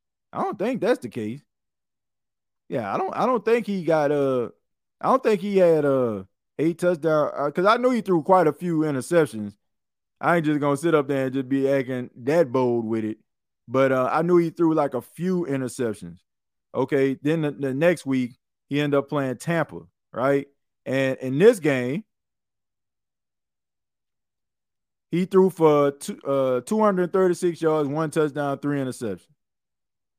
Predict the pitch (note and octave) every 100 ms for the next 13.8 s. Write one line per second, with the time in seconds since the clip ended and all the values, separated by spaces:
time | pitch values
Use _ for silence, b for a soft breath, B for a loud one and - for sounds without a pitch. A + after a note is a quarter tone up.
0 | _ C3+ D3+ D#3 E3 C3+ C#3+ C3+ C3 D3
1 | C#3+ D3 C#3 B2+ F3 E3+ E3 E3 D#3 -
2 | _ _ _ B2+ C3+ C3 - D#3+ D#3 D3
3 | D#3+ B2+ D3 D3 C#3+ C#3 - D#3+ D#3+ D3+
4 | D3+ C#3+ C3+ A#2+ C#3+ C3 F2+ D#2+ _ _
5 | _ _ _ _ _ _ - D#3 D#3 D3+
6 | C#3+ - _ _ _ - D#3 D3+ F#3+ A3
7 | E3+ F3 D#3 C#3+ C#3 - _ _ _ _
8 | _ _ C#3 F3+ E3+ D#3 D#3 D3 C3+ B2+
9 | - D3 C3+ A2+ - _ C#3 E3 F#3+ F#3
10 | F3+ F3+ E3+ E3+ E3+ F3+ E3+ D#3+ F#3 F3
11 | F3 E3 - _ _ _ _ _ _ _
12 | _ _ D3 F3 E3+ E3+ E3 C#3+ B2+ D3
13 | E3+ E3+ D#3+ C#3+ D#3+ D#3+ D3+